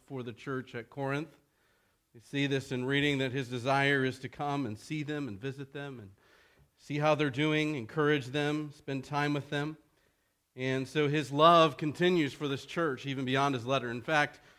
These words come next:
the other thing we can understand about the end is that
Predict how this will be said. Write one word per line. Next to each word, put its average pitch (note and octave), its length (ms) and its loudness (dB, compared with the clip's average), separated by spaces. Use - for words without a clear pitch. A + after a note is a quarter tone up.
the C#3+ 100 0
other F3+ 120 4
thing E3+ 220 0
we D3 100 0
can D3+ 140 -2
understand D#3 440 2
about C#3+ 260 2
the C#3+ 180 -4
end D#3+ 400 4
is B2 180 -2
that C#3+ 400 2